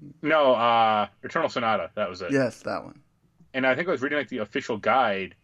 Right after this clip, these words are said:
Speaker 1: and I was like, "Oh, this item is here. It's supposed to be, like, right here," and it wasn't. And I read later that, like, "Oh, it's in the P S three version, but not the Xbox three sixty one." It's like, great.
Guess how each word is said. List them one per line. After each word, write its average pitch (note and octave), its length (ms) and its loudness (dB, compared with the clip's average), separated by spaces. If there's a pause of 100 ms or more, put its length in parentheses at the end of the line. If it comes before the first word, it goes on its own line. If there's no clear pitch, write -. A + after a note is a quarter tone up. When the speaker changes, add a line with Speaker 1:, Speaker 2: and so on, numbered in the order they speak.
(160)
Speaker 1:
and A2 80 -6
I A2+ 40 -4
was G#2+ 80 -6
like, A2+ 140 -8
"Oh, C3+ 100 4
this A#2 180 -4
item B2 260 0
is G2+ 120 -8
here. F#2 420 -6 (100)
It's - 100 -20
supposed B2 160 -2
to - 40 -20
be, A#2 140 -6
like, F#2 160 -8
right G#2 160 -2
here," G2 360 -6 (160)
and G#2 100 -6
it G2 80 -6
wasn't. G#2+ 440 0 (680)
And A2+ 80 0
I A2 40 2
read A#2 240 0
later A#2+ 280 2
that, G#2 140 -2
like, A2 160 -6
"Oh, A#2 140 -2
it's A2 140 -2
in A2+ 40 -6
the G#2 80 -4
P A#2+ 220 -6
S - 120 -8
three B2+ 140 -4
version, G#2 380 -2
but G2+ 60 2
not F#2+ 80 -2
the G#2+ 100 -4
Xbox G#2 480 0
three G2+ 160 -8
sixty C3 340 -6
one." F2+ 440 -6 (580)
It's - 80 -18
like, G2 120 -8
great. B2+ 420 0